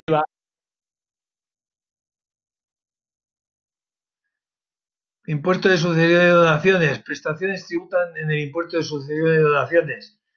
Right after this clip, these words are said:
Speaker 2: Eh, ese, ese tema no se ha visto. Yo he visto la parte más de las primas, no de las prestaciones. ¿Mm? Es un tema,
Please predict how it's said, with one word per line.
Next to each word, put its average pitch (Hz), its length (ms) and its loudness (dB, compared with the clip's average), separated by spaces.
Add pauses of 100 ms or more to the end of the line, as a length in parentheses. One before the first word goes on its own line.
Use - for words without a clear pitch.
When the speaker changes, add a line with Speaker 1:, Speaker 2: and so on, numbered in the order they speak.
(340)
Speaker 2:
Eh, 123 1120 -4 (840)
ese, 165 340 2 (160)
ese 156 240 0
tema 175 560 0 (220)
no 143 180 -4
se 147 140 0
ha 127 60 0
visto. 120 420 -10
Yo 135 80 -2
he 147 40 2
visto 143 220 -2
la 143 140 2
parte 151 240 -2
más 156 360 -2 (360)
de 135 120 -2
las 113 220 -6
primas, 127 400 -8
no 143 140 -8
de 139 160 2
las 127 100 -4
prestaciones. - 680 -14 (460)
¿Mm? 147 300 -14 (320)
Es 131 240 -8
un 127 100 -12
tema, 139 460 -2